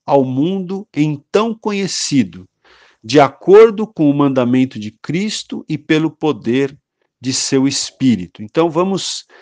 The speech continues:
é, pensar um pouco melhor nessas frases aqui que nós acabamos de ler. Então, o livro de Atos, gente, como ele diz aqui, contém a história do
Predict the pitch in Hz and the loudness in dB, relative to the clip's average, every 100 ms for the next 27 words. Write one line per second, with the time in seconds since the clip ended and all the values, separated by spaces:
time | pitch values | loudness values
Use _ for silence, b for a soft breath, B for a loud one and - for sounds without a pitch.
0 | b b b 117 127 113 101 95 90 87 | b b b 0 2 2 0 -4 -10 -16
1 | _ _ - - 139 131 - 139 135 120 | _ _ -20 -4 0 0 0 0 0 -2
2 | - 131 135 131 120 120 117 117 - 127 | -2 -2 -2 -2 0 0 -2 -6 -8 -10
3 | - 117 113 110 113 120 113 - 87 113 | -8 -4 -2 -4 -8 -10 -12 -16 -14 -6
4 | 110 107 113 113 104 117 117 120 104 76 | -4 -4 -6 -6 -4 -4 -6 -6 -8 -8
5 | 95 165 175 - B B B B 151 208 | -4 0 0 -2 B B B B -2 0
6 | 240 196 131 113 147 160 98 92 104 92 | -2 -4 0 2 2 0 -10 -12 -12 -12
7 | - - 123 123 113 107 98 95 - 165 | -14 -8 -4 -4 -4 -8 -12 -14 -10 -12
8 | 156 147 147 156 175 165 - - 160 170 | -6 -4 -4 -2 0 0 -4 -2 -2 -2
9 | 143 165 | -2 -6